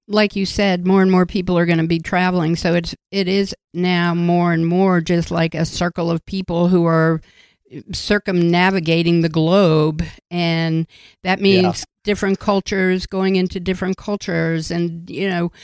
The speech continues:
Speaker 1: all of these things that people read about, they see on video, but when they actually get there, it could have a different experience. So again, I think it's more important for, uh,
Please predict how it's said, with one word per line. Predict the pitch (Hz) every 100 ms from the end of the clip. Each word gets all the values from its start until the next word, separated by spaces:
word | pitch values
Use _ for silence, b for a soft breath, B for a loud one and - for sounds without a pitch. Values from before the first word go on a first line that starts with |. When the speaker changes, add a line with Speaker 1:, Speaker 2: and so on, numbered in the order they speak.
| B B B -
Speaker 1:
all | 247 302
of | 262
these | 226 220 -
things | 285 277 214
that | 208 190
people | 220 196 190 - -
read | 180 208 240
about, | 226 202 202 196 190 190 190 175
they | 175 175
see | - - 190
on | 180 180 180
video, | 185 185 180 175 170 170
but | 165 -
when | 180
they | 170 165
actually | 165 - 151 160
get | - 196 -
there, | 165 160 160 160
it | - _ _ -
could | 214 190
have | 175 170
a |
different | 170 170 170 160
experience. | 151 - - 285 214 165 160 165
So | - - 202 190 185 190 B B B B
again, | 196 202 226 220 196
I | 180
think | 185 202 185
it's | 175
more | 196 180
important | 170 - 202 196 180 -
for, | - - 185 175 170 170 B B B B B 180
uh, | 170 160